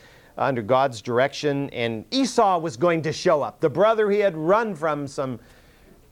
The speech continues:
two or three decades before, and, and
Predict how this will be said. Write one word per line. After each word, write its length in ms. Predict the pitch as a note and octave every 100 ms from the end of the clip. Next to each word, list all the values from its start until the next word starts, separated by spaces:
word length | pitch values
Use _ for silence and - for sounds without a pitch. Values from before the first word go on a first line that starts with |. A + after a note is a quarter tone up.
| _ _
two 100 | -
or 80 | D3+
three 220 | C3+ C3+
decades 540 | A#2 A#2+ A#2+ A2+ G2+ F#2+
before, 500 | G#2+ F#2 B2 A#2 G#2+
and, 220 | G2+ F#2+
and 300 | A2 G#2 G#2